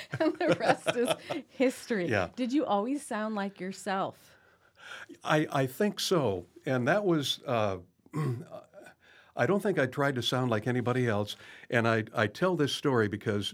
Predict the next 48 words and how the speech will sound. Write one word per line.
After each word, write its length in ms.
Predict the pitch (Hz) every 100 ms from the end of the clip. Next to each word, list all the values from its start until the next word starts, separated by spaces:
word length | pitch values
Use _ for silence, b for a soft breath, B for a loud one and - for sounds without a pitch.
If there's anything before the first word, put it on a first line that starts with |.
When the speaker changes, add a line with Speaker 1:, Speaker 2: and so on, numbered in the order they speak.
| -
Speaker 1:
uh, 280 | 127 92 87 85 b b b b b b -
I, 220 | - 101 95
I 120 | 113
worked 420 | 101 117 131 - -
at, 200 | 120 92 - - -
at 200 | 92 -
K 180 | 143 131
E 100 | 127
L 120 | 117
O 120 | 127
for 160 | 127 104
a 40 |
couple 240 | 113 120 113
of 100 | 98
years, 360 | 101 104 104
and 140 | - 107
then 160 | 120
at, 100 | 131 127 -
at 180 | 107
the 80 | 107
group 320 | 85 110 143
of 120 | 110 90
stations, 580 | - 104 101 104 95
which 200 | 98 95
was 280 | 101 92 - B B B
headed 280 | 120 117 95
by 140 | 92
K 220 | 90 117
X 200 | 107 107
R 120 | 107 90
B. 260 | 104 127 - B B
Speaker 2:
Mm-hmm. 60 | 160 185 B -
Speaker 1:
And 440 | 123 120 107 113 - _ -
one 300 | - 101 147
of 80 | 190
the 100 | 156
programs 580 | - 160 143 131 113 110
on 120 | 104
K 180 | 110 135
X 240 | 120 -
R 140 | 117 101
B 240 | 117 110
back 280 | 107 107 120
in 60 |
the 120 | 107 104
early 200 | 123 113
days 260 | 113 110
was, 140 | 104